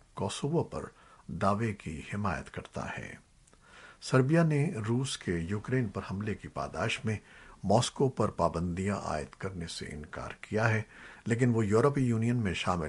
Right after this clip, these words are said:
ہونے کی کوشش بھی کر رہا ہے۔ اپنے ملک سے فرار ہونے والے روسیوں نے بلغراد میں صدر ولادیمیر پوٹن کے خلاف مظاہرے کیے ہیں۔ یورپی یونین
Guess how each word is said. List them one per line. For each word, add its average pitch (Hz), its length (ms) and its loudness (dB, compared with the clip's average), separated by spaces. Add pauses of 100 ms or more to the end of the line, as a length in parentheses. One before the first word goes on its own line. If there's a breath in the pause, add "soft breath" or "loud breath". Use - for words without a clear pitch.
ہونے 101 220 -2
کی - 140 -10
کوشش - 500 -10
بھی - 80 -8
کر - 180 -6
رہا - 360 -8
ہے۔ - 180 -12 (760 loud breath)
اپنے - 260 4
ملک 139 240 4
سے - 120 2
فرار 117 300 4
ہونے 120 260 0
والے 80 280 0
روسیوں 95 480 0
نے 113 140 0 (440 loud breath)
بلغراد 107 540 2 (100)
میں 69 240 -8 (200)
صدر - 540 -2
ولادیمیر 98 640 -2
پوٹن 104 440 -4
کے 78 120 -10
خلاف - 540 -6 (400 loud breath)
مظاہرے 95 540 -2
کیے - 280 -14 (140)
ہیں۔ - 160 -14 (1500 loud breath)
یورپی 160 400 8
یونین 156 420 4